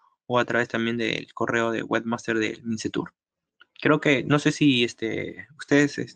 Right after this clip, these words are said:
Sergio, se pueden explayar en ese, en cómo podrían acceder a través de Promperú también esos tipos de consultas.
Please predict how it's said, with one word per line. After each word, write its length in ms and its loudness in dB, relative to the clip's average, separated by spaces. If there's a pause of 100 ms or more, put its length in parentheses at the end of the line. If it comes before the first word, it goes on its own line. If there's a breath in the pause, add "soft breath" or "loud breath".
(120)
Sergio, 300 2
se 100 -2
pueden 180 4
explayar 340 4
en 100 0
ese, 300 -6
en 320 -2 (100)
cómo 440 0
podrían 360 4
acceder 360 4
a 80 2
través 280 2
de 380 -2
Promperú 380 2
también 440 0 (580 loud breath)
esos 240 -6
tipos 280 -2
de 40 -4
consultas. 420 -4